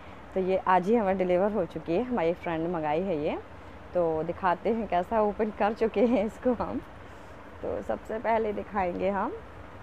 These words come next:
ये है साड़ी, ये जॉर्जेट में है और इसका पल्लू ही देखते हैं सबसे पहले, पल्लू कैसा है।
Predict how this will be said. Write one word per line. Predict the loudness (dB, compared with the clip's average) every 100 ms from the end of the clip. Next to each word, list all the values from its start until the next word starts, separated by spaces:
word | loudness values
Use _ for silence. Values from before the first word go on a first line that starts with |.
| -16 -16 -16 -16 -16 -16 -16 -12 -6
ये | -2 -2
है | -2 -4
साड़ी, | -4 -4 -4 -6 -10 -8
ये | -4 0
जॉर्जेट | 2 2 2 0 0
में | 0
है | 2 2 -2 -10 -16 -16 -16 -16 -14 -2
और | 0 2 2 0 0
इसका | -4 -4 -2
पल्लू | 4 4 6
ही | 6
देखते | 6 4 2 0
हैं | 2
सबसे | 0 -4 -4
पहले, | -2 -2 -2
पल्लू | -2 -4 -2
कैसा | -2 -4 -2 0
है। | 0